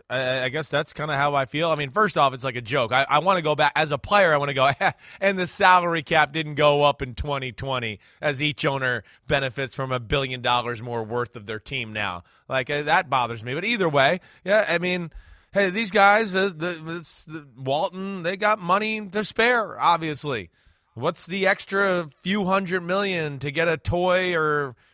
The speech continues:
you know, an asset that you like, you know, is gonna continue to hold its value and then some and continue to go up?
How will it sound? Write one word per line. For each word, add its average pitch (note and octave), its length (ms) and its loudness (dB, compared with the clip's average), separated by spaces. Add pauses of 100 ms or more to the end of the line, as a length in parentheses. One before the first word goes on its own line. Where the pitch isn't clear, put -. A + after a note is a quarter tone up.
you D3 80 -8
know, D#3 160 0
an D3 80 -2
asset E3+ 600 2
that D3+ 240 -4
you E3 280 -4
like, E3 480 2 (360)
you C3+ 100 -8
know, D#3+ 340 0
is C#3 160 -4
gonna E3 200 -4
continue E3 400 -6
to D3 100 4
hold D#3 260 0
its B2+ 160 -12
value D#3 500 2
and C3 220 -4
then D#3 200 0
some E3+ 340 0
and D#3 140 -8
continue D3+ 380 -8
to D3 100 -4
go C#3 260 2
up? E3 300 4